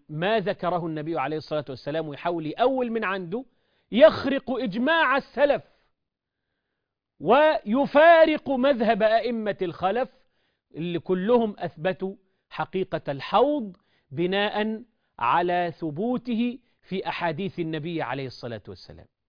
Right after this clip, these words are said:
والغريب، وليس غريباً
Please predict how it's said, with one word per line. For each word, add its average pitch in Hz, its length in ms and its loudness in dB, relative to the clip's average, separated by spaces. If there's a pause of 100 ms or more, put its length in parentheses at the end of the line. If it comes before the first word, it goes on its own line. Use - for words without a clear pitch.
(320)
والغريب، 214 540 -4 (1160)
وليس 277 300 -4
غريباً 185 560 -4